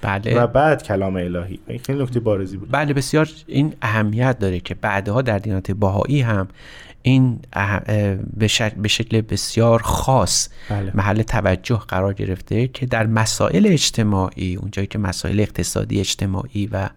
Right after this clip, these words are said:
Speaker 1: از این دست هست که امورات انسانی هست، بعد ال-، البته به قوه عقل تمسک جست. خاطرتون باشه ما داریم حوزه رو تعریف می‌کنیم.
Speaker 2: بله.
Speaker 1: یعنی می‌گیم در این حوزه عقل باید محور باشه، عقل جمعی در کار باشه.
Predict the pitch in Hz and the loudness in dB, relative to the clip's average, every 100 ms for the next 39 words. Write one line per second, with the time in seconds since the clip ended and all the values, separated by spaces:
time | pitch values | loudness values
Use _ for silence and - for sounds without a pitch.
0 | - 110 104 127 117 104 95 90 - - | -4 -2 4 4 6 4 2 -2 -8 -4
1 | 95 - - 104 117 107 110 127 - 110 | -4 -4 -4 -2 2 4 4 2 2 -2
2 | - - 101 101 107 120 147 160 - 107 | -2 -2 -2 -2 -4 -4 -2 -2 -2 -2
3 | 104 - 107 - 110 98 104 95 98 - | -2 -2 -4 -4 -4 -4 -2 -4 -4 -2
4 | 117 117 131 - - - - - 110 - | 2 4 2 -2 -14 -18 -20 -10 -4 0
5 | 95 113 - 107 110 113 117 - 98 95 | 2 0 0 0 0 0 -2 -4 -2 -2
6 | - - 98 - 90 92 - - - - | -4 -2 -4 -4 -8 -8 -14 -20 -10 -2
7 | 120 123 139 131 127 117 - 104 117 127 | -2 0 -2 0 0 0 0 0 4 4
8 | 117 113 104 117 131 - 104 95 147 135 | 4 4 6 4 2 2 2 4 2 2
9 | 92 - 92 92 98 117 - - - 101 | -4 -2 0 0 0 -4 -8 -16 -4 0
10 | 113 120 110 - 170 131 110 123 110 113 | 2 2 2 2 4 4 4 4 4 0
11 | - 110 104 104 104 101 98 104 98 - | 0 0 0 -2 0 0 0 -2 -2 -2
12 | 101 104 101 - - 95 95 101 101 101 | -2 -2 -6 -6 -8 -6 -4 0 0 0
13 | - 101 98 101 104 101 107 - 110 | -2 -4 -4 -6 -8 -8 -8 -8 -10